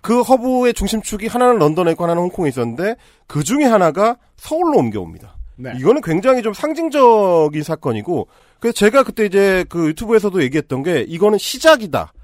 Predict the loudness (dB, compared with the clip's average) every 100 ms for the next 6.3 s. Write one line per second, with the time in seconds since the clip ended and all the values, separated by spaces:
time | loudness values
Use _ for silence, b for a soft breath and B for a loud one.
0 | -20 -20 -20 _ _ -2 -2 2 0 0
1 | 0 2 2 4 2 2 4 2 2 0
2 | -2 -4 -2 4 4 2 0 2 2 0
3 | b b b 0 2 2 -2 -2 -4 -2
4 | -2 -2 -2 -2 2 2 2 -2 -2 -6
5 | -2 -2 0 0 0 2 -2 -2 0 0
6 | 2 2 2